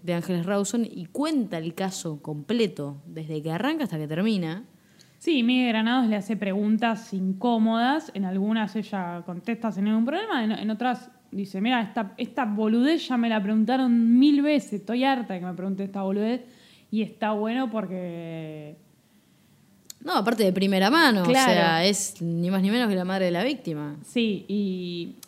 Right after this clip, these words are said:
Speaker 2: y, y, y ella tiene una forma de expresar la situación y las cosas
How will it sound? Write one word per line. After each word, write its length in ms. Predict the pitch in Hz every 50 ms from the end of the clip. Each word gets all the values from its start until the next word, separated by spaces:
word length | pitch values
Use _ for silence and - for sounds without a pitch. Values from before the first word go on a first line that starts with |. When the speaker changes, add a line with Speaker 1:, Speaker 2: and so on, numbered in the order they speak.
| _ -
Speaker 2:
y, 120 | - - - _ _ _ _ _ -
y, 260 | - - 233 233 - -
y 140 | - 226 269 339
ella 160 | 339 - 415 302 - -
tiene 480 | 233 240 262 294 294 247 185 - - - _ _ _ _ _ _ _ _ _ _ _ _ _ _ _ _ _ _ _ _ _
una 240 | - 311 359 311 220
forma 400 | - - 302 311 277 247 208 190
de 60 | 185
expresar 640 | 185 - - - - 202 185 180 - - 247 262 269
la 140 | 294 269 202
situación 520 | - 202 190 202 202 196 - 233 233 233
y 60 | 226
las 160 | 214 202 190 -
cosas 580 | - - 262 247 220 - - 220 226 254 240